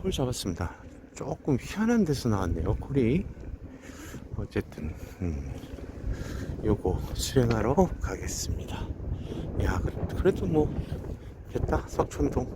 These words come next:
어. 수영할게요. 시간 열두 시 십이 분. 여긴 호텔 로사나 호텔. 여기 콜,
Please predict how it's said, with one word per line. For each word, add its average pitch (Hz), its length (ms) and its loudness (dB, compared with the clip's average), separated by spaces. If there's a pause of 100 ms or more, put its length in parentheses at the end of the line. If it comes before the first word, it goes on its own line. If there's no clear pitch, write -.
어. - 480 -4 (760)
수영할게요. 165 500 4 (840)
시간 226 160 12
열두 151 300 8
시 165 140 6
십이 160 300 6
분. 147 180 8
여긴 123 540 8 (120)
호텔 160 400 8
로사나 151 500 10
호텔. 110 600 6
여기 107 200 2
콜, 180 400 6